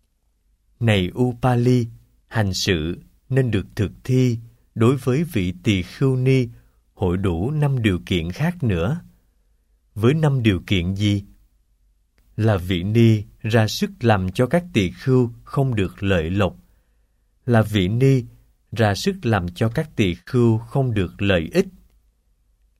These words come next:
là vị ni ra sức làm cho các tỳ khưu không được chỗ ở, là vị ni mắng nhiếc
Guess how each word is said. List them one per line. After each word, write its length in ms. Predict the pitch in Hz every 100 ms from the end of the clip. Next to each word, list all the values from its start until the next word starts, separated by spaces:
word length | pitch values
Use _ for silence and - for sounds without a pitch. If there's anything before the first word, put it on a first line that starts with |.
| _
là 200 | 120 117
vị 260 | 104 98 87
ni 340 | 113 131 123 117 - _ _ -
ra 220 | 117 110
sức 220 | - 208 -
làm 300 | 120 113 92
cho 160 | 87 120
các 180 | 117 175 -
tỳ 200 | 107 85
khưu 440 | - 127 123 117 117 -
không 380 | _ - 143 139
được 160 | 107 90
chỗ 240 | - 95 85
ở, 360 | 104 85 107 175 - _ _ _ _ _ _ _ _
là 200 | 110 104
vị 280 | 87 95 82
ni 360 | 113 123 120 117 - _ _ -
mắng 340 | 120 151 160
nhiếc 200 | 175 220